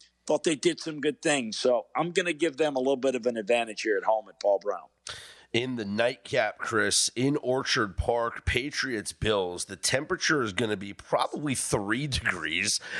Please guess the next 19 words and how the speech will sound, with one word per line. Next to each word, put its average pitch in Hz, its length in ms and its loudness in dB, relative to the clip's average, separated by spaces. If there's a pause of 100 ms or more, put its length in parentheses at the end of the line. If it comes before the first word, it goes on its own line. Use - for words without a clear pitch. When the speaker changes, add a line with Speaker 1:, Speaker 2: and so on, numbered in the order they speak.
Speaker 2:
Uh, 107 260 0
with 160 180 0
the 175 80 0
wind 143 380 0
chill, 147 320 2
we 120 140 -4
know 131 260 2
it's 127 140 -2
gonna 123 180 2
be 117 140 0
below 110 560 0
zero, 104 480 2
or 104 160 0
at 104 40 -4
least 107 220 0
feel 135 300 0
like 90 240 0
below 95 280 -2
zero. 90 460 0